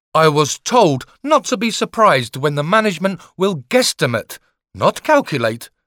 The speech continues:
but guesstimate, the bonus you are entitled to. Ale czy przypadkiem ja już nie opowiedziałam o tych słówkach parę lat temu?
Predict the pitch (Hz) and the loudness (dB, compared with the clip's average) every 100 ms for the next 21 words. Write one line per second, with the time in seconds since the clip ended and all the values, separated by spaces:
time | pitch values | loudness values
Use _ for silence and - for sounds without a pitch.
0 | _ 110 101 98 202 247 - 117 104 - | _ -8 -6 -2 0 0 -4 -8 -8 -16
1 | _ _ _ _ - 170 131 247 175 123 | _ _ _ _ -2 0 4 4 2 -2
2 | - - 127 131 123 117 113 151 131 110 | -8 -8 -2 2 2 0 0 0 0 -6
3 | 87 98 82 _ _ _ _ _ _ _ | -12 -14 -14 _ _ _ _ _ _ _
4 | _ _ _ _ - 175 98 - _ _ | _ _ _ _ -2 0 -2 -6 _ _
5 | _ _ - 330 320 - 180 - 208 - | _ _ -2 0 2 0 -2 0 -2 0
6 | 196 190 - _ 175 202 170 175 - 143 | -2 -2 -8 _ 0 2 2 -2 -4 -4
7 | 151 131 147 127 120 143 127 123 120 156 | -4 -4 -4 -4 -2 0 2 0 -4 -4
8 | - - 143 - 123 - - - 104 131 | -6 -6 -6 -4 -6 -6 -12 -4 0 2
9 | 160 165 165 170 - 185 196 233 | 2 0 0 -4 -2 -2 0 -2